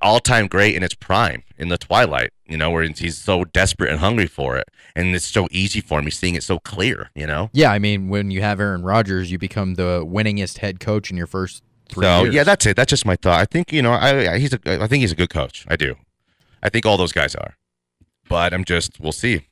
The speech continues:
Speaker 2: I don't know, man. I mean, in that playoff game against Tampa last year, uh, you gotta go f-, you gotta go for it, man. Don't kick the field goal right there. That was a bad decision.
Speaker 1: Well, you don't go for it if you have Drew Lock or even Garoppolo. You play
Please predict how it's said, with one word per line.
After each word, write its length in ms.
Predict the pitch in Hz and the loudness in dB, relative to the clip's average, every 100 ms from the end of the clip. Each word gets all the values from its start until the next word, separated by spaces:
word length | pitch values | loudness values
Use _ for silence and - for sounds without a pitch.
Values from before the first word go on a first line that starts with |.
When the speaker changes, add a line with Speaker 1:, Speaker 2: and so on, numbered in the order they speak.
| _ _ _ _ - | _ _ _ _ 0
Speaker 2:
I 60 | 139 | 4
don't 100 | 123 | 4
know, 120 | 143 | 4
man. 280 | 131 113 120 | 4 2 2
I 40 | 110 | 2
mean, 240 | 107 107 | 0 0
in 100 | 107 | 0
that 200 | 107 101 - | 0 0 0
playoff 300 | 120 123 104 | 2 2 0
game 200 | 110 107 | 0 2
against 300 | 101 95 - | 0 -4 -4
Tampa 300 | 113 123 95 | -2 -2 0
last 400 | 87 85 - 85 | 0 0 -4 -6
year, 380 | 85 85 80 - - _ _ _ - | -4 -4 -4 -10 -20 _ _ _ -4
uh, 240 | 85 82 82 | -2 0 0
you 160 | 95 | -2
gotta 380 | 87 101 113 107 | 0 4 4 2
go 240 | 90 95 104 | 0 0 0
f-, 240 | - - - | -2 -18 -8
you 120 | 98 | -2
gotta 180 | 104 95 | 0 0
go 200 | 87 87 | 0 -2
for 200 | - 78 | -2 -8
it, 60 | 80 | -6
man. 160 | 82 | -6
Don't 160 | 90 87 | -6 -6
kick 180 | 87 - | -10 -12
the 80 | |
field 240 | - 76 73 | -12 -10 -8
goal 140 | 76 | -8
right 180 | 76 73 | -8 -6
there. 140 | 87 | -6
That 100 | 95 | -2
was 100 | 98 | -2
a 60 | 90 | -4
bad 300 | 92 87 82 | -6 -6 -6
decision. 180 | 80 196 | -2 2
Speaker 1:
Well, 120 | 185 | 4
you 120 | 190 | 6
don't 180 | 233 220 | 6 6
go 160 | - 214 | 4 4
for 160 | 165 | 4
it 40 | 110 | 2
if 80 | 104 | 2
you 100 | 107 | 0
have 140 | 98 | 0
Drew 240 | - 98 | -2 -2
Lock 440 | 92 85 85 82 - | 2 4 4 2 0
or 160 | 87 87 | -2 -2
even 220 | 117 110 | -4 -2
Garoppolo. 760 | 104 98 110 - 95 78 76 | 0 4 4 4 0 0 0
You 100 | 87 | -4
play 480 | - - 92 85 85 | -4 0 2 2 -2